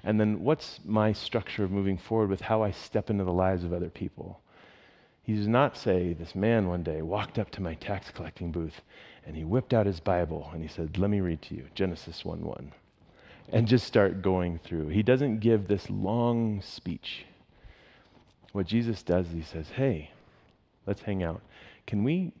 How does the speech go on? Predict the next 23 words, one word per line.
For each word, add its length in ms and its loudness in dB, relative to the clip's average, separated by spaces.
catch 320 -4
lunch? 400 -4
We, 160 2
can 80 -6
we 60 0
go 140 6
out 200 2
to 100 -6
coffee?" 580 -12
It 160 -4
begins 760 0
with 120 -2
food. 540 -4
When 120 4
you 140 6
think 260 2
of 80 2
sharing 440 4
your 120 4
faith 520 -4
with 220 -2
other 240 0
people, 500 -2